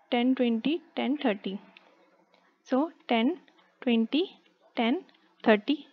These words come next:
ये मेरा array था। तो मैं फिफ्टी के हिसाब से देखूँगी कि मैं एक book kid one को दे सकती हूँ, हाँ, ये फिफ्टी से कम है, ये दे सकती हूँ, थर्टी हो गया total, ये दे सकती हूँ, फ़ोर्टी हो गया। तो ये total forty pages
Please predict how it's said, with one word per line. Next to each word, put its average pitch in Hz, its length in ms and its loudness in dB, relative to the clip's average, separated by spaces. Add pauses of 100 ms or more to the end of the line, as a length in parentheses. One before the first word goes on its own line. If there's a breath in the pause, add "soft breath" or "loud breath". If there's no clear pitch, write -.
(140)
ये 233 100 4
मेरा 226 280 4
array 247 200 2
था। 320 100 0 (1120 soft breath)
तो 277 120 4
मैं 277 260 4 (300)
फिफ्टी 294 320 0
के 311 140 4
हिसाब 262 340 6 (140)
से 285 180 4 (220)
देखूँगी 254 380 6
कि 294 100 2
मैं 285 220 4 (240)
एक 240 260 6
book 269 260 2 (380)
kid 254 180 6
one 240 160 6
को 247 120 6
दे 226 160 2
सकती - 280 -4
हूँ, 277 100 2
हाँ, 214 240 0
ये 214 140 0
फिफ्टी 220 300 -4
से 226 100 -6
कम 202 280 -2
है, 202 100 -6 (440 loud breath)
ये 240 100 6
दे 254 140 8
सकती 247 280 -2
हूँ, 339 120 -6 (160)
थर्टी 220 260 4
हो 208 120 4
गया 202 100 0
total, 196 380 -4
ये 220 120 0
दे 220 160 2
सकती 233 240 -4
हूँ, 339 80 -2
फ़ोर्टी 214 300 0
हो 180 120 -2
गया। 196 200 -8 (440 loud breath)
तो 247 80 4
ये 247 160 6
total 254 360 4 (340)
forty 254 400 4
pages 214 640 2